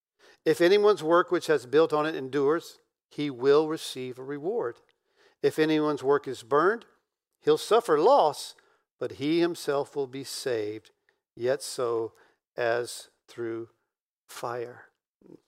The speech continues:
Paul told them that in an earlier message there in First Corinthians, and now in Second Corinthians, he tells them again about standing accountably before the Lord. See, right now, listen,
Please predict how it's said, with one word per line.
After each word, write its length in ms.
Paul 200
told 400
them 200
that 200
in 140
an 60
earlier 520
message 640
there 160
in 80
First 340
Corinthians, 580
and 120
now 280
in 100
Second 400
Corinthians, 560
he 100
tells 340
them 120
again 440
about 320
standing 680
accountably 880
before 680
the 100
Lord. 420
See, 180
right 280
now, 360
listen, 360